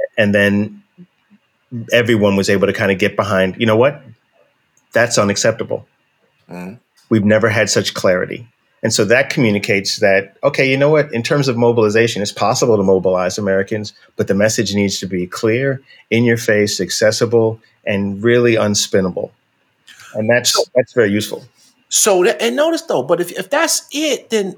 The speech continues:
Speaker 2: then that takes the cognitive stuff out of it. It becomes a very effective,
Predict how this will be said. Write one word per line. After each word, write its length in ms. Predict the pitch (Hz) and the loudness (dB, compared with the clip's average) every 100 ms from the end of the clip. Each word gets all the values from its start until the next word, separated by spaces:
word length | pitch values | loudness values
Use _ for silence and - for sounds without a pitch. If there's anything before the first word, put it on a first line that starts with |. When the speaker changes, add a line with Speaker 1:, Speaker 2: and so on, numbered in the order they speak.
| _ | _
Speaker 2:
then 100 | 214 | -4
that 180 | 254 - | -2 -2
takes 260 | - - - | -4 -4 -4
the 120 | 180 | -4
cognitive 580 | - - 294 262 170 139 | -2 0 0 -2 -4 -4
stuff 320 | - 151 - 262 | 0 0 0 -2
out 260 | 269 370 | -2 -2
of 180 | - - | -8 -14
it. 120 | - _ | -20 _
It 60 | 160 | -12
becomes 320 | 190 254 208 | -6 -4 -2
a 40 | 175 | -2
very 220 | 214 190 | -2 -2
effective, 800 | 147 - 269 277 - 92 - - | -2 -2 -2 -4 -8 -8 -10 -20